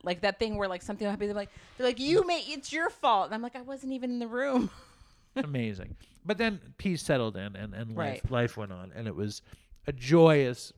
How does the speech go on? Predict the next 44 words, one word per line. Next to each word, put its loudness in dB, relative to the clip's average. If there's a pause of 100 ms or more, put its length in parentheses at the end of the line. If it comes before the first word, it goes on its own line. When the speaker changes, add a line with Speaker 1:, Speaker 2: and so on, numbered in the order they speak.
Speaker 2:
meal 0
at 0
Speaker 1:
Right. 0
Speaker 2:
Applebee's. -4
I 2
don't 8
know 8
how 8
we 6
got 4
there. 2
Oh, 4
from -6
Nervous 2
Sided. -6 (280)
Speaker 1:
But 0
I 6
wanna 0
say -2
one -4
other -4
thing -6 (120)
related -2
to -10
the -4
show, -2 (240)
um, 0
that -2
I -4
made -2
a 0
note 4
of -4
that's, -10 (120)
that -6 (680)
coincides -2
with -14
this. -12 (320)
You 0
a-, 4
guys -2
also 0
talked -6
about -6